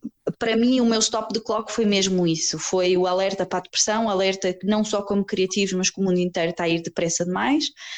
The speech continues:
Eu lembro-me perfeitamente que antigamente nós marcávamos às quatro horas com um amigo e se ele chegasse atrasado meia hora,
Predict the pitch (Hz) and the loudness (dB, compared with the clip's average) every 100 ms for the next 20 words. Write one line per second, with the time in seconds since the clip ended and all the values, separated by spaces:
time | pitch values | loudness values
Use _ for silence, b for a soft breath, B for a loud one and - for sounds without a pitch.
0 | B B B 208 214 240 240 226 214 - | B B B 0 2 4 4 2 2 -2
1 | 208 196 202 202 208 208 - 214 226 226 | -2 0 2 4 4 0 -2 0 0 -2
2 | B B 226 240 226 240 220 208 196 202 | B B 0 2 2 4 2 2 2 0
3 | 208 202 185 180 180 - 185 196 208 180 | 0 -2 -2 0 -2 -2 -4 -2 0 0
4 | 175 - 190 185 185 175 175 214 302 311 | -2 -2 0 2 4 2 2 2 2 2
5 | 240 226 233 208 190 185 180 185 180 165 | 2 -2 -4 -2 0 0 0 2 2 2
6 | 151 143 151 | 0 -2 -4